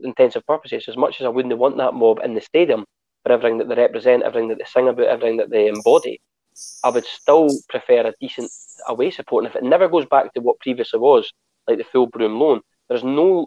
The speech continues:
logical reason why, if this season they could afford three and a half thousand tickets for a European game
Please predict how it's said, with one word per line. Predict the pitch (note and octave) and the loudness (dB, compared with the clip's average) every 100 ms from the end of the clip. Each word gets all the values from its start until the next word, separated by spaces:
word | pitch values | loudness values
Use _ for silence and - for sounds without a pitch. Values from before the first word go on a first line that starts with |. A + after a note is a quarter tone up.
| - | -8
logical | B2+ D3+ D3+ - A2+ | 2 2 2 -6 -6
reason | B2 E3+ A#2+ A2 | -6 -2 -4 -2
why, | A2 | -4
if | A2+ - - | -4 -8 -12
this | C3+ - | -12 -10
season | C3+ C#3 A#2+ G#2 _ _ - | -8 -4 -4 -6 _ _ -12
they | A#2 | -4
could | A2 | -2
afford | A2 C3 A#2 - | 0 2 0 0
three | C3 | -2
and | A#2+ | 0
a | |
half | A2+ A2+ | 0 2
thousand | A#2+ A#2 G#2+ | 0 0 -4
tickets | A2 G#2+ - | -4 -4 -6
for | |
a | A2 | -6
European | A#2+ A2+ - D3+ C#3+ | -4 -6 -4 -4 -2
game | A#2 | -4